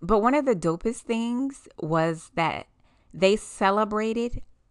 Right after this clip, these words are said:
like, stem, like, math and science and, ugh, like, typically a lot of Christmas movies are very savior-based kind of storylines, just like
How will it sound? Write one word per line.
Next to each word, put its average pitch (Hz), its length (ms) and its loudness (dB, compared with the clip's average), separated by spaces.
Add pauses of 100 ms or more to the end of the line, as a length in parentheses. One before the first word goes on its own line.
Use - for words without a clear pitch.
(380)
like, 165 340 -4
stem, 175 600 -2
like, - 380 -4 (320)
math 196 600 0 (300)
and 156 220 -4
science 185 960 -2
and, 156 460 -4 (760)
ugh, - 580 8
like, 196 440 6 (1400)
typically 220 720 2 (1040)
a 156 80 4
lot 180 180 8
of 175 60 0
Christmas 147 380 -6
movies 147 420 -2
are 160 80 -2
very 147 380 -2
savior-based 147 1200 -2
kind 139 340 -2
of 113 420 -6 (260)
storylines, 135 840 -2
just - 200 0
like - 200 6